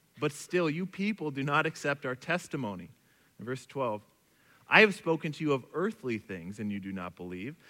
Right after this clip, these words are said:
How then will you believe if I speak of heavenly things?" This is Jesus' phrase here, heavenly things, is those things that can't quite fit into Nicodemus's lunch tray, right? The things that don't quite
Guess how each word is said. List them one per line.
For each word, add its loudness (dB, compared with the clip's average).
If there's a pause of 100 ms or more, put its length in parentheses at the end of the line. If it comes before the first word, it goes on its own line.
(140)
How 2
then 2
will 2
you -2
believe 0
if -8
I 2
speak -10
of -4
heavenly -6
things?" -12
This -12
is -12
Jesus' -10
phrase -6
here, -12
heavenly -6
things, -8 (500)
is -2
those -2
things -2
that -2
can't -4
quite -4 (200)
fit -4
into -8
Nicodemus's -6
lunch -8
tray, -18 (460)
right? -6 (640)
The -2
things 0
that 0
don't 0 (120)
quite 2